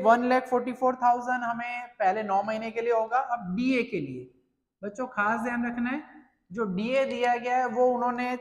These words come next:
तीन टुकड़ों में किया हुआ है, ठीक है। तो पहला बोला है first six month of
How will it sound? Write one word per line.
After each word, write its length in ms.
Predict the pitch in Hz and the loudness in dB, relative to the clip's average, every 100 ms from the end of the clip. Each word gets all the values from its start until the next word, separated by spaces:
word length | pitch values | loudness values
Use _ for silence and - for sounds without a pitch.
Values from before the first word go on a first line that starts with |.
| - | -6
तीन 240 | 294 302 277 | -4 -2 -4
टुकड़ों 300 | 247 220 226 | 2 6 6
में 120 | 226 | 4
किया 240 | 226 226 226 | -6 2 4
हुआ 240 | 226 233 | 6 6
है, 100 | 320 - | 4 0
ठीक 160 | 440 247 | -8 -2
है। 120 | 202 - - _ - | -2 -4 -20 _ -16
तो 60 | |
पहला 280 | 208 208 220 | 2 6 8
बोला 220 | 240 240 247 | 8 8 6
है 60 | 247 | 6
first 380 | 226 233 - - | 4 4 2 -8
six 260 | 240 - 226 214 | -10 -8 0 2
month 260 | 226 226 220 208 | 2 -2 0 8
of 320 | 220 226 - | 8 8 2